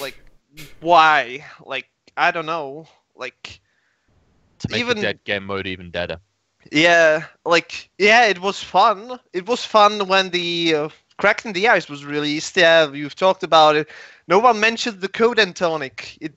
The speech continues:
Speaker 1: it was great. It was as well. It was great, but sometimes it bugged, and when you were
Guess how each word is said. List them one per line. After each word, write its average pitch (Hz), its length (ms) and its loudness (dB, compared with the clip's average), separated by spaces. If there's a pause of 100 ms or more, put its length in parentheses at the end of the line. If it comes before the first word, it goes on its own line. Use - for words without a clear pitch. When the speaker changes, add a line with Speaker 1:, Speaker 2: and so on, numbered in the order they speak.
Speaker 1:
it 185 160 -2
was 294 200 -4
great. 285 580 0
It 156 140 -12
was 220 320 -4
as 233 120 -8
well. 226 360 -2
It 165 100 -12
was 170 200 -4
great, 156 380 0
but 151 160 -6
sometimes 247 760 0
it 151 240 -18
bugged, 175 480 0
and 156 160 -12
when 160 140 -14
you 165 100 -10
were 160 160 0